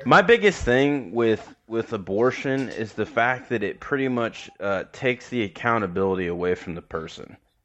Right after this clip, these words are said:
If you were an adult enough to have sex and to not use protection or whatever, that, that's something on you. And, and I know that there's, like, the one percent or however the percentage, I know it's low,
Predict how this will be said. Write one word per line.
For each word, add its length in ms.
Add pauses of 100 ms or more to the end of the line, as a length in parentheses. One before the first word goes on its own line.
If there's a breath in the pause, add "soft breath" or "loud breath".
(300)
If 180
you 140
were 160
an 80
adult 540 (120)
enough 640
to 160
have 340
sex 640 (540)
and 340
to 100
not 240
use 160
protection 540
or 100
whatever, 540 (400 soft breath)
that, 300
that's 200
something 360
on 180
you. 240 (240 soft breath)
And, 160
and 160
I 80
know 240
that 200
there's, 420 (280)
like, 300 (160)
the 140
one 260
percent 540
or 160
however 500
the 120
percentage, 500
I 80
know 220
it's 180
low, 420